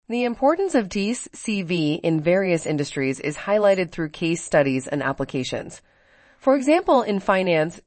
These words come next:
tis C V plays a crucial role in modeling and forecasting stock prices and market indices.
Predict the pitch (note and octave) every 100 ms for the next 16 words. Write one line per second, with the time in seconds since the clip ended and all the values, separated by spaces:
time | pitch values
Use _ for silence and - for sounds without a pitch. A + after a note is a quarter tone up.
0 | - G3+ G3+ - - - A#3 A#3+ G3+ G3+
1 | E3 - E3+ E3 D#3 - A3+ A#3+ B3 F3+
2 | F#3 D3+ C3 D#3+ E3+ D#3 F#3 F3+ F3+ D#3+
3 | D3+ - E3 - E3 E3+ F3 D#3 E3+ D3
4 | - D3 C3+ C3+ C3 - E3+ E3 C#3 C#3
5 | - C#3+ C3 - B2+ -